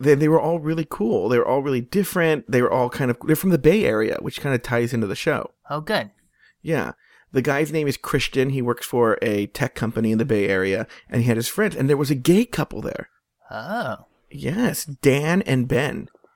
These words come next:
Speaker 2: Hi, Dan and Ben. Did you tell them to listen?
Speaker 1: Yes, I told them to listen.
Speaker 2: Uh, they never will, though.
Speaker 1: No, you know, no, Mike, I'm not even joking. Like, either that day or the next day, Ben,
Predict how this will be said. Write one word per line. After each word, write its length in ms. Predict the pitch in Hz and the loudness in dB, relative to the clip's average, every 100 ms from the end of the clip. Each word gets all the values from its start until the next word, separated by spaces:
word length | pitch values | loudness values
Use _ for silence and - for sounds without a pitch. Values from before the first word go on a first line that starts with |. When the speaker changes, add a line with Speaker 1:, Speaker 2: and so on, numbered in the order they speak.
| - | -8
Speaker 2:
Hi, 140 | 147 | -4
Dan 240 | 180 156 135 | 0 0 0
and 120 | 127 | -2
Ben. 180 | 131 156 | -2 -2
Did 220 | 165 160 | -2 0
you 60 | |
tell 200 | 160 151 | 0 2
them 160 | 160 185 | 2 2
to 80 | 139 | 0
listen? 380 | 123 135 240 - _ _ _ - | -2 -4 -6 -10 _ _ _ -8
Speaker 1:
Yes, 240 | 123 151 | -4 -4
I 80 | - | -4
told 220 | - 143 | -4 -2
them 80 | 151 | 0
to 60 | 127 | 2
listen. 360 | 147 - - - _ _ | 2 2 -4 -6 _ _
Speaker 2:
Uh, 120 | 127 | -6
they 180 | 120 135 | 0 2
never 400 | 135 127 123 117 | 4 4 4 2
will, 280 | 113 107 104 | 0 0 -2
though. 300 | 107 117 120 _ _ - | -4 -8 -10 _ _ -4
Speaker 1:
No, 260 | 156 233 269 | 4 4 4
you 80 | 156 | 0
know, 180 | 220 208 - - | 0 -2 -6 -8
no, 300 | 147 262 208 | -4 -2 -2
Mike, 320 | 143 269 - | -4 -4 -4
I'm 60 | 151 | -4
not 180 | 175 185 | -2 -4
even 160 | 175 | -4
joking. 480 | 160 190 233 180 - _ _ | -4 -4 -2 -4 -6 _ _
Like, 200 | - 135 - | -2 -2 0
either 260 | 151 139 | -2 0
that 280 | 131 185 151 | 2 0 -2
day 180 | 170 185 | -4 -2
or 80 | 165 | 0
the 80 | |
next 340 | 131 127 - - | 2 0 -2 -4
day, 380 | 101 131 185 - _ _ | 0 2 0 -4 _ _
Ben, 480 | 131 156 165 98 143 | 4 6 6 2 -6